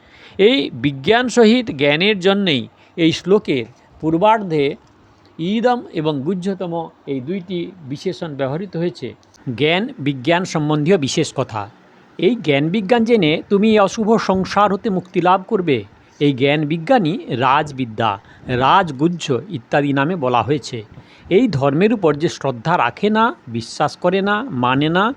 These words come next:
সে মৃত্যুরূপী সংসারে থাকে, অর্থাৎ বারংবার জন্মায় ও মৃত্যুবরণ করে। ভগবান এইভাবে জ্ঞানের কথা জানিয়েছেন, "অব্যক্ত মূর্তিরূপে আমার দ্বারা এই সমস্ত সংসার পরিব্যাপ্ত, অর্থাৎ সবই আমি,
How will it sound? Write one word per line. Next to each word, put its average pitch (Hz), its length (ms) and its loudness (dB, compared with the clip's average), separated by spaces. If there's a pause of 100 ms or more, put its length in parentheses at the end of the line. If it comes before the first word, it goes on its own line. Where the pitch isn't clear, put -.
(200)
সে 160 280 0
মৃত্যুরূপী 202 680 -2
সংসারে 170 520 0
থাকে, 139 440 -2 (340)
অর্থাৎ 151 520 0
বারংবার 147 560 0
জন্মায় 113 460 -2 (260)
ও 175 140 2
মৃত্যুবরণ 131 680 -2
করে। 101 300 -6 (460)
ভগবান 202 360 2
এইভাবে 170 600 0 (160)
জ্ঞানের 127 380 0
কথা 160 200 -2
জানিয়েছেন, 120 540 -4 (460)
"অব্যক্ত 147 560 -2
মূর্তিরূপে 175 800 0 (260)
আমার 165 380 4
দ্বারা 226 180 4
এই 190 120 2
সমস্ত 175 320 -4
সংসার 151 480 -2
পরিব্যাপ্ত, 143 720 0 (440)
অর্থাৎ 165 480 0
সবই 185 520 0
আমি, 117 280 0